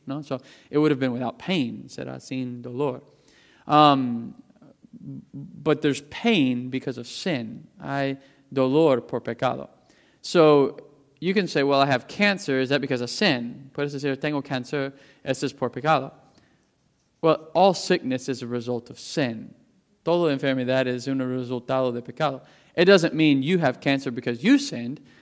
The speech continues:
No quiere decir que tú tienes pe-, cáncer porque tú pecaste. We live in a fallen world and we're all going to die. Vivimos en un mundo caído y vamos a todos morir. Everybody dies because of sin. Todos mueren por pecado. Sin was the punishment.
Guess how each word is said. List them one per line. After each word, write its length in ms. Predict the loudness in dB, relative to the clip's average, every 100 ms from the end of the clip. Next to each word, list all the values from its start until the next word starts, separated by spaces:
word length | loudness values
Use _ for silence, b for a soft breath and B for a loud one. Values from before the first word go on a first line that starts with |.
| b
No 120 | -2
quiere 220 | 2 4 4
decir 200 | 2 0
que 120 | -2
tú 200 | 0 0
tienes 260 | 2 0 0
pe-, 300 | -6 -14 -14
cáncer 320 | -2 -2 0 -6
porque 200 | -2 -2
tú 160 | 2 2
pecaste. 500 | 2 -2 -4 -2 -2 B B B
We 80 | 8
live 180 | 8 8
in 80 | 4
a 40 |
fallen 440 | 4 4 4 4
world 240 | 2 2 2
and 80 | 4
we're 100 | 6
all 120 | 6
going 240 | 4 0
to 60 | 2
die. 480 | 4 6 6 0 -12 b b b
Vivimos 420 | 0 2 0 -2
en 80 | 0
un 120 | 0
mundo 260 | 0 0 0
caído 340 | 2 2 4 4
y 20 |
vamos 280 | 2 0 0
a 60 | -2
todos 240 | 0 0
morir. 380 | 2 4 4 B B B B
Everybody 400 | 2 4 4 2
dies 420 | 2 4 4 4
because 280 | 0 -6 -6
of 80 | -6
sin. 440 | 2 4 4 0 -4
Todos 260 | -4 -4 -4
mueren 400 | -2 -2 -2 -6
por 180 | -12
pecado. 560 | -10 -2 4 4 2 -8 -16
Sin 320 | -6 -4 -2
was 160 | -4 -8
the 80 | -14
punishment. 540 | -10 -8 -8 -12 -20